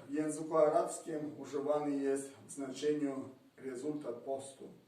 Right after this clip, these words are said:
Stąd też pojęcie jałmużna al-fitr. Sadaka al-fitr to wyraz wdzięczności dla Stwórcy, który stworzył nas jako najwyższe istoty we wszechświecie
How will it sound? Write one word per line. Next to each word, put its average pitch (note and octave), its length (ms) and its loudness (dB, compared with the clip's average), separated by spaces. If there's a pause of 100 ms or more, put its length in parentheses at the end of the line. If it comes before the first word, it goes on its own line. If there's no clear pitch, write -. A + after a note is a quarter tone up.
(800)
Stąd C#3+ 420 0
też C#3 460 0
pojęcie C#3 720 0 (540)
jałmużna B2+ 720 -4
al-fitr. A#2+ 520 -10 (1600)
Sadaka D3+ 420 2
al-fitr G3+ 500 0
to D3+ 440 6 (160)
wyraz B2 520 4 (240)
wdzięczności C#3 760 -4
dla B2 280 -4
Stwórcy, D#3 640 -2 (580)
który C3+ 320 -4
stworzył D3 480 4
nas B2+ 460 -4
jako A#2+ 640 -4
najwyższe B2+ 720 -6
istoty D3 540 2 (520)
we C#3 120 0
wszechświecie C#3 840 -2